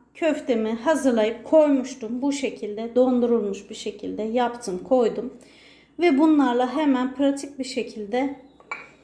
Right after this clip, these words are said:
e, patates yemeği yapmayı düşünüyorum. İyi köfte nasıl yapılır? Bunu daha önce videosunu çekmiştim. İyi köfte yapmanın püf noktaları,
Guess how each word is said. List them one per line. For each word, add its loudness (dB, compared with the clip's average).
e, 2
patates 2
yemeği 4
yapmayı -4
düşünüyorum. 0
İyi -2
köfte 0
nasıl 0
yapılır? 0
Bunu 0
daha 4
önce 0
videosunu -2
çekmiştim. 0
İyi -4
köfte 0
yapmanın 0
püf -2
noktaları, 0